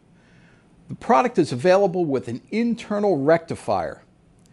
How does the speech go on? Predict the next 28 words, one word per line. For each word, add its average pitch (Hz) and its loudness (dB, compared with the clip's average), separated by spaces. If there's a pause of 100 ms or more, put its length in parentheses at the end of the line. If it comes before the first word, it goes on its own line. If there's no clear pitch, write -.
(540)
This 175 -2
internal 220 2
rectifier 185 2
takes - -6
the 135 -4
A 165 2
C 196 -6
control 185 0
voltage, 185 0 (580)
converts 143 -2
it 160 -6
over 160 0
to 139 -4 (100)
D 175 0
C 175 -2
control 156 2
voltage, 147 -2 (500)
all 269 6
transparent 214 -4
to 165 -4
the 135 -6
customer, 123 -4 (640)
but 185 2
the 165 -2
result 151 2
is 117 -6
silent 190 -2
operation. 143 -2